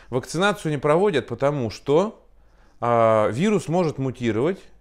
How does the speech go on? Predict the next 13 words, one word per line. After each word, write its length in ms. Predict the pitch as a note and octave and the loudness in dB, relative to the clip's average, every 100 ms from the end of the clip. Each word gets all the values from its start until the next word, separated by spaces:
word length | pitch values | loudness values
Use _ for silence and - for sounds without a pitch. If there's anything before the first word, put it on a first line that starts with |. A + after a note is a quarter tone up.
| _ | _
никто 320 | B2+ C3 F3+ | -8 -4 -2
не 100 | E3+ | -2
знает, 320 | C#3+ D3 C3+ | -2 -4 -6
как 260 | - A#2 - | 0 2 2
он 100 | A2+ | -2
мутирует, 600 | C#3+ D#3 G#3 A3+ A3+ - - _ | -4 -4 -4 -4 -6 -10 -20 _
а, 80 | A#2+ | -4
соответственно, 560 | - E3 F3+ E3 F3 | -2 0 0 -2 -6
как 320 | - G#3+ F#3+ | 0 2 2
вы 100 | C#3+ | 2
можете 440 | D3 E3 C3 A2+ B2 | 0 0 -2 -4 -10
сделать 500 | B2 C#3+ A#2 G#2 - | -4 0 0 -2 -6
прививку, 920 | B2+ D#3 G#3 C4+ C#3+ - D3+ G#2+ D2 | -4 -2 -2 -4 -4 -6 -4 -4 -6